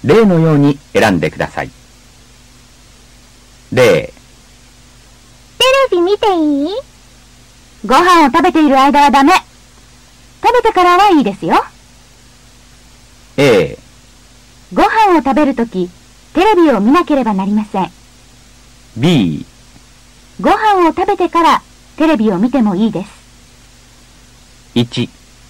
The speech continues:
Speaker 2: 雨が降っている間は外に出てはいけませんよ。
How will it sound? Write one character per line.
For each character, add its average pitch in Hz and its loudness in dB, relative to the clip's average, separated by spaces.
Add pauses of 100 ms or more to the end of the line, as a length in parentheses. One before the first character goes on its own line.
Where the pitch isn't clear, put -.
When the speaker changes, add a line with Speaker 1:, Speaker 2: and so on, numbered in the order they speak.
(1300)
Speaker 2:
雨 349 2
が 294 2
降 240 -4
っ 247 -4
て 247 -2
い 233 0
る 226 0
間 226 2
は 226 0 (300)
外 294 0
に 214 0
出 214 -4
て 196 -6
は 151 -2
い 160 -8
け 262 -2
ま 277 0
せ 294 0
ん 233 0
よ。 262 -2